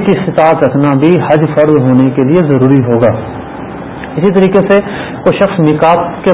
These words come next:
باہر کا رہنے والا ہے، جیسے ہمارے ہاں بہت سارے لوگ ملازمت کے لیے جدہ جاتے ہیں اور علاقوں میں جاتے ہیں،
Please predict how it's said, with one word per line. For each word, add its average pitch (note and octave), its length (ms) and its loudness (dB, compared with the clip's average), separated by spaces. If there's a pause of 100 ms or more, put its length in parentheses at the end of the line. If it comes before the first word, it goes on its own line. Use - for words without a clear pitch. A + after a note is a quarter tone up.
(120)
باہر E3 340 2
کا F3 140 2
رہنے C#3+ 240 2
والا A#2 320 2
ہے، A2 100 0 (380)
جیسے D3 240 -2
ہمارے C3+ 320 2
ہاں D3 180 2
بہت C#3 240 0
سارے C#3 220 2
لوگ C#3 180 2 (380)
ملازمت D3 580 2
کے D#3+ 140 2
لیے D3+ 220 4
جدہ C#3+ 280 2
جاتے B2+ 260 2
ہیں C#3 140 2
اور D#3 180 2
علاقوں C#3 300 0
میں C#3 100 2
جاتے C3+ 300 0
ہیں، A#2+ 100 2